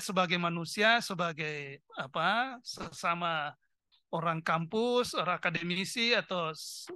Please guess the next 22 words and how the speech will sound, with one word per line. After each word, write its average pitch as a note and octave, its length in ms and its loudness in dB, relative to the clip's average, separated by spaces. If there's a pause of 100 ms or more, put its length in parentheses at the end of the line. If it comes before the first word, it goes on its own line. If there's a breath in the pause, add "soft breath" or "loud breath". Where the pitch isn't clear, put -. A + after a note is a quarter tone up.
(120)
mahasiswa F3 480 2
dengan E3+ 240 0
dosen F3+ 320 2
hubungannya, F3 720 2 (400)
tentu G3 400 0
tidak F#3 240 4
mungkinlah F#3+ 480 2
saya E3 480 2
langsung F3+ 480 0
serta-merta F3 720 0 (560)
terima F#3+ 320 2
telepon G3 240 4
langsung F#3 320 4
matikan F3+ 400 2
atau F3 160 0
apa E3 240 2
dan D#3+ 160 -2
sebagainya. D#3+ 320 -4
Tentu F3+ 320 -2
berbicara, F3+ 720 2
tetapi G3+ 560 4
ingat A3 240 4